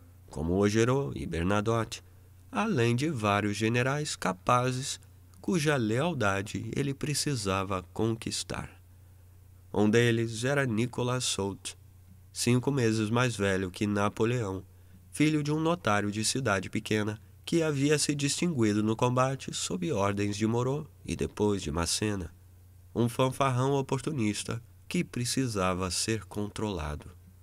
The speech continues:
Outro era um filho de taoneiro do nordeste da França, Michel Ney, sete meses mais velho que Napoleão, que também ascendeu sob ordens de Moreau.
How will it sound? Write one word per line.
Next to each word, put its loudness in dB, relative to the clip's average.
Outro 4
era 2
um -2
filho 0
de 0
taoneiro 0
do -8
nordeste -2
da 0
França, -2
Michel 2
Ney, -2
sete -2
meses 2
mais 0
velho 0
que -4
Napoleão, 0
que 0
também 0
ascendeu -2
sob -2
ordens 2
de 0
Moreau. -2